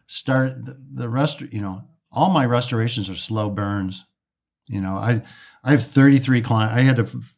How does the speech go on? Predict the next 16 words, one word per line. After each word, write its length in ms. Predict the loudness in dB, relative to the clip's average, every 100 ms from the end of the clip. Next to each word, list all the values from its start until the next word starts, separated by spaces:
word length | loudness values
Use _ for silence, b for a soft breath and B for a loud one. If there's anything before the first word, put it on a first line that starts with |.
| _
did 160 | 2 2
a 40 |
list. 400 | 2 0 0 -2
I 60 | -2
have 180 | 0
thirty-three 460 | 2 2 2 0 -4
current 320 | -4 -4 -4
clients. 540 | -6 -8 -8 -12 -16 -18 _ _ _ _ _ _ _ _
Fifteen 540 | -2 -2 2 6 6
of 120 | 6
'em 300 | 2 -2 -4 -10 -6
are 420 | -4 -4 -6 -10
twenty-five 560 | -2 2 4 4 2 2
years 240 | 0 -2
or 100 | -4
older 400 | -8 -10 -12 -16